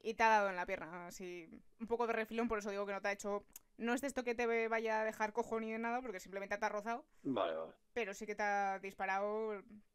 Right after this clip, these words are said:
Speaker 1: o sea, de hecho has visto que el agujero que ha hecho en el suelo va detrás tuyo, o sea, que si te
Speaker 2: Vale,
Speaker 1: llega a
Speaker 2: vale.
Speaker 1: dar bien, mm, igual te hace más pupa todavía.
Speaker 2: Vale. Mm.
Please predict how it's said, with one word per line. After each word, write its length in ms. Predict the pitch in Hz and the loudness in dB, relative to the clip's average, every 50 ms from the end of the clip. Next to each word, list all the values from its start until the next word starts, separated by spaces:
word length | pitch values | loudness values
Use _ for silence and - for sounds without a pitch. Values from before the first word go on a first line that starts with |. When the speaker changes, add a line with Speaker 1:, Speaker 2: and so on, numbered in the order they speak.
| _ - | _ -12
Speaker 1:
o 40 | - | -6
sea, 160 | - 196 175 | -4 -4 -2
de 80 | 160 214 | -2 -4
hecho 160 | 214 - 226 | -2 0 0
has 80 | 226 214 | 0 0
visto 240 | 226 240 - 240 233 | -2 -4 -4 -2 0
que 220 | 233 226 214 208 | 2 2 2 2
el 100 | 202 202 | 2 2
agujero 540 | 196 185 190 202 208 - - 208 196 208 185 | 0 0 0 -2 -4 -4 -4 -2 -2 -2 0
que 60 | 208 | -2
ha 60 | 196 190 | -2 -2
hecho 200 | 208 - 202 190 | -4 -6 -6 -6
en 100 | 185 202 | -6 -6
el 200 | 196 185 175 175 | -6 -8 -10 -10
suelo 420 | - 190 190 190 190 196 196 190 185 _ _ - - - - | -8 -8 -6 -4 -4 -4 -6 -6 -10 _ _ -20 -20 -12 -10
va 100 | - - - - - | -8 -8 -8 -10 -12
detrás 260 | - 190 - - - - | -14 -14 -12 -12 -12 -12
tuyo, 200 | - 185 - - | -14 -16 -18 -18
o 40 | |
sea, 220 | - - - - 190 - _ _ _ _ _ _ _ _ - _ _ _ - _ _ _ _ _ _ _ _ _ - | -20 -20 -20 -20 -20 -20 _ _ _ _ _ _ _ _ -20 _ _ _ -20 _ _ _ _ _ _ _ _ _ -8
que 100 | 240 240 | -6 -6
si 60 | 233 | -2
te 60 | 226 | -2
Speaker 2:
Vale, 80 | 202 214 | 0 0
Speaker 1:
llega 80 | 233 247 269 | 2 2 4
a 40 | |
Speaker 2:
vale. 40 | 262 247 | 4 4
Speaker 1:
dar 60 | 226 | 4
bien, 260 | 226 240 285 320 262 | 2 2 0 0 -2
mm, 200 | 233 247 233 220 208 - | -4 -4 -4 -4 -4 -4
igual 200 | 220 214 240 240 | -4 -2 -2 -4
te 60 | 240 | -4
hace 100 | 269 - 262 | -4 -4 -4
más 140 | 247 214 | -4 -4
pupa 240 | - 254 240 220 202 | -4 -6 -4 -4 -6
todavía. 400 | 202 202 190 147 - 101 - - - - - - - - - _ _ _ _ _ _ _ _ _ _ _ _ _ _ _ _ _ _ _ _ _ _ _ _ _ _ _ _ _ _ _ | -6 -6 -6 -6 -6 -8 -10 -12 -14 -18 -20 -20 -20 -20 -20 _ _ _ _ _ _ _ _ _ _ _ _ _ _ _ _ _ _ _ _ _ _ _ _ _ _ _ _ _ _ _
Speaker 2:
Vale. 160 | - - - - _ _ _ _ _ _ _ _ _ _ _ _ _ _ _ _ _ _ _ | -16 -16 -16 -18 _ _ _ _ _ _ _ _ _ _ _ _ _ _ _ _ _ _ _
Mm. 340 | - - 117 92 82 - - | -6 -4 -4 -4 -6 -8 -12